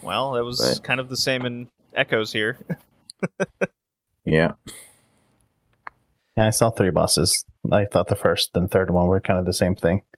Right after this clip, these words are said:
Speaker 1: Yep, certainly were.
Speaker 3: Spider, and then bigger, darker spider. <laughs>
Speaker 2: <laughs> Yeah.
Speaker 1: And then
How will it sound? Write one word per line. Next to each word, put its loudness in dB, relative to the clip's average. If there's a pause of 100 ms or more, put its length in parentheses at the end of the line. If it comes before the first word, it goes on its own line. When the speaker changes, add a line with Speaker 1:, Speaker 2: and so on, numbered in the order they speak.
(120)
Speaker 1:
Yep, 0 (500)
certainly -8
were. -2
Speaker 3:
Spider, 2
and 2
then 2 (320)
bigger, 2
darker -2
spider. -2 (220)
<laughs> -2 (960)
Speaker 2:
<laughs> 6
Yeah. 2 (1300)
Speaker 1:
And -6
then -2